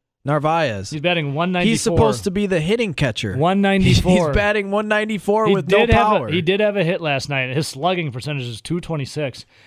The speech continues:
Speaker 2: Manny Pine-, Manny Pineapple is slugging four hundred. Babe Gamble, Ben Gamble, my God, that guy's cooled off.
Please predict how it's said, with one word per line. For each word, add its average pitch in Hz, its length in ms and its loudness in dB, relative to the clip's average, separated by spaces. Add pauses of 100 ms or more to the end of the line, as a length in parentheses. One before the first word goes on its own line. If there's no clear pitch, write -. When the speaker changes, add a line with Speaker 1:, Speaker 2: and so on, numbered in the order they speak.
(140)
Speaker 2:
Manny 233 280 0
Pine-, 190 420 -2
Manny 208 260 0
Pineapple 170 540 0
is 147 80 -4
slugging 170 320 -2
four 165 240 -2
hundred. 139 400 -2 (480)
Babe 220 460 2
Gamble, 220 600 0 (880)
Ben 202 360 2
Gamble, 269 500 2
my 185 200 0
God, 175 260 0
that 156 160 0
guy's 147 240 0
cooled 147 320 -2
off. 127 340 -4